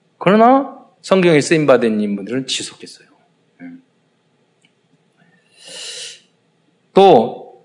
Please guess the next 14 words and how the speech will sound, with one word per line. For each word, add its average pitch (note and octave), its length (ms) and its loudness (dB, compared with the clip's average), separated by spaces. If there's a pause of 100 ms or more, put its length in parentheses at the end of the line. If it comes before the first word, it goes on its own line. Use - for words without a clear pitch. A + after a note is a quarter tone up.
사도 G3 320 4
요한은 E3+ 800 4
최후의 A#3 540 4
만찬 C#3 420 2
때 F3 460 0
예수님의 C3 680 2
품에 F#3 600 -4
의지하여 E3 760 0
주를 F3+ 300 0
파는 E3 300 0
자가 C#3+ 200 0
누구인지를 E3+ 880 0
물어봤던 A#2 460 0
제자예요. F#2+ 600 -10